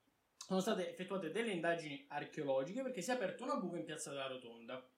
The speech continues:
Quindi è tornata alla luce questa antica pavimentazione, che si trovavano proprio poco sotto il manto stradale, due metri e trenta, due metri e settanta, leggo adesso.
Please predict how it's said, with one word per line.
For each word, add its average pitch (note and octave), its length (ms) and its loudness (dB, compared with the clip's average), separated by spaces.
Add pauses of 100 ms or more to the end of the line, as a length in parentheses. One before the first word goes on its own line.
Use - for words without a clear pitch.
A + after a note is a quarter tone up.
Quindi - 340 -4
è A#3 160 -4
tornata B3 460 0
alla C#4 100 2
luce C#4 220 2
questa B3+ 200 -2
antica A#3 320 -4
pavimentazione, D3+ 1000 -4 (420)
che E4 120 0
si - 160 2
trovavano D4 580 4
proprio A#3 300 0 (160)
poco B3+ 320 4
sotto B3+ 420 0
il D#3+ 100 -4
manto D#3+ 440 -4
stradale, D3 680 -2
due F#3 200 -4
metri F#3 280 -4
e E3+ 40 -10
trenta, A3+ 320 -2
due E3 120 -4
metri D#3 220 -4
e D#3 40 -6
settanta, D3 760 -2
leggo C3+ 840 -4
adesso. C#3 680 -4